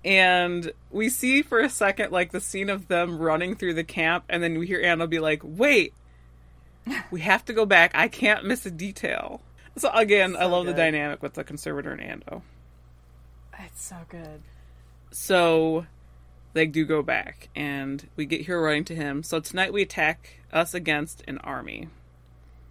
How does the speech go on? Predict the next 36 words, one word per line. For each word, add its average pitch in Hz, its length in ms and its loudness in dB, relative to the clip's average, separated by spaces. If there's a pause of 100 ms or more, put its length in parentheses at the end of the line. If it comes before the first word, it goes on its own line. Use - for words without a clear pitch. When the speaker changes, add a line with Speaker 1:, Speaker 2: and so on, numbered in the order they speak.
(380)
Speaker 1:
But 160 80 0
even 233 200 2
with 240 180 0
powers, 156 420 2
I 139 160 -6
fear 156 240 -8
for 147 140 -10
Kensei's 151 480 -8
life 143 400 -4
and 143 240 -6
for 139 100 -10
Yaiko's." - 720 -12 (1400)
So 160 280 -2
Hiro 247 300 2
asks - 400 2
her 185 180 -2
to 175 160 -6
reconsider 156 840 -6 (1120)
going 151 680 -2 (600)
into 147 200 -8
the - 100 -14
camp. - 380 -12 (640)
And 165 200 -2
she's 202 220 -4
all 196 140 2
like, 190 340 0
"No, 202 300 0
as 190 160 2
long 202 160 -4
as 247 80 -4
I 240 80 0
have 202 120 -2
Kensei 185 380 -4
by 147 220 0
my 139 160 -2
side, 131 500 -6